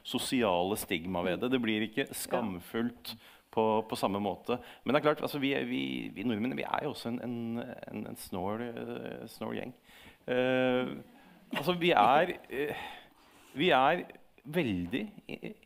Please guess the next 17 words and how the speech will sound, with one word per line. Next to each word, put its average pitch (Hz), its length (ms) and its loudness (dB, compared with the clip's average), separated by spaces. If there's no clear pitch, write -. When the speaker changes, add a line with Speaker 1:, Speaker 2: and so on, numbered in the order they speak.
Speaker 1:
individualistiske, 139 880 -2
vi 220 80 2
er 147 80 4
veldig 120 240 0
individualiserte. 120 1200 0
Eh, 151 560 4
men 151 240 2
vi 147 80 2
er - 240 -4
også - 380 0
veldig 165 320 -2
tillitsfulle. 202 560 -4
Vi - 80 0
er 175 100 0
klodens 175 420 -2
mest 156 280 -2
tillitsfulle 123 640 0